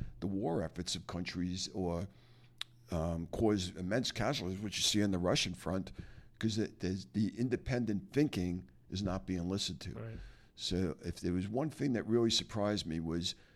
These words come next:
Speaker 1: the impact of fighting and disputing for getting to an optimal decision that really worked.
Speaker 2: I mean, it's kinda messy, but it's a, a hallmark of a free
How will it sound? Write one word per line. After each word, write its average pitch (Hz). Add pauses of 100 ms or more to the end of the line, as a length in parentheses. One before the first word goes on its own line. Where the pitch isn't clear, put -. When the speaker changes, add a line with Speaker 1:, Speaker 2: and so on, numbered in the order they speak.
(300)
Speaker 1:
the 107
impact 127
of 90
fighting 110
and 92
disputing 87 (540)
for 98
getting 101
to 87
an 82 (100)
optimal 95
decision 87
that 78
really 82
worked. 78 (840)
Speaker 2:
I 160
mean, 147
it's 131
kinda 135
messy, 135
but 113
it's 110
a, 110 (380)
a 131
hallmark 131
of 110 (800)
a -
free 120